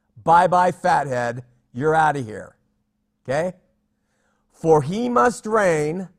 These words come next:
talking about Christ, "till he has put all enemies under his feet." Until he has put them all under his feet.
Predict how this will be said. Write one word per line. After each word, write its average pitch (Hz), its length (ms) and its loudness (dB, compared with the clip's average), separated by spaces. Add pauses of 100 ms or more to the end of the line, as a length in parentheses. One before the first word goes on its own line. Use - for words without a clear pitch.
(240)
talking 147 200 -2
about 175 220 -2
Christ, 156 480 -2
"till 165 280 -6
he 170 180 -8
has 151 180 -8
put - 280 -10 (100)
all 156 440 -4
enemies 127 460 -10
under 120 240 -14
his 117 260 -14
feet." 101 360 -20 (1040)
Until 135 380 -6
he 143 120 -6
has 139 140 -10
put 131 200 -10
them 123 120 -8
all 117 220 -4
under 117 160 -10
his 110 240 -14
feet. - 320 -18